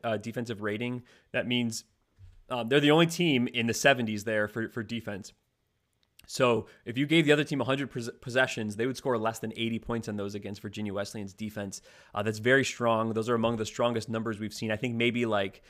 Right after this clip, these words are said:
at times last year, Saint Joseph Connecticut was putting up really good numbers. I think they were a strong defense, um, last year. So th-, that's, that, that's, that's impressive, to say the least. Um, Mary Washington, the second best defense. Tufts,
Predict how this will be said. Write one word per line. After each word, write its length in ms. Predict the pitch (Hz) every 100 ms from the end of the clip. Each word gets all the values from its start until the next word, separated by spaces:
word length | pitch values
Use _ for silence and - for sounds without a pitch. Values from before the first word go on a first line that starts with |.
| - -
at 200 | 120 117
times 280 | 131 131 117
last 380 | 113 113 113
year, 100 | 123
Saint 280 | 113 123 107
Joseph 320 | 117 110 107
Connecticut 500 | - 107 110 113 113
was 140 | 98 107
putting 240 | - 110
up 160 | 107 110
really 160 | 110
good 160 | 107 104
numbers. 260 | 104 104 104
I 60 |
think 160 | 104 101
they 80 | 110
were 80 |
a 60 | 107
strong 280 | - 110 104
defense, 560 | 107 101 104 101 - - _ _ -
um, 400 | 101 95 92 95 _ -
last 360 | 110 107 -
year. 300 | 113 107 101 - _ _ -
So 180 | 139
th-, 200 | 117 131 127
that's, 320 | 135 135 - -
that, 280 | 123 123 113
that's, 360 | 120 120 - - _ _
that's 120 | - 110
impressive, 720 | 104 - 131 - 127 127 - -
to 140 | 117
say 140 | 123
the 80 | 110
least. 420 | 107 120 117 - -
Um, 340 | 120 107 101 107
Mary 220 | 135 139
Washington, 540 | 117 127 131 139 139
the 80 | 120
second 340 | - 123 120
best 260 | 110 110 -
defense. 420 | 117 110 120 110 -
Tufts, 500 | - 131 - -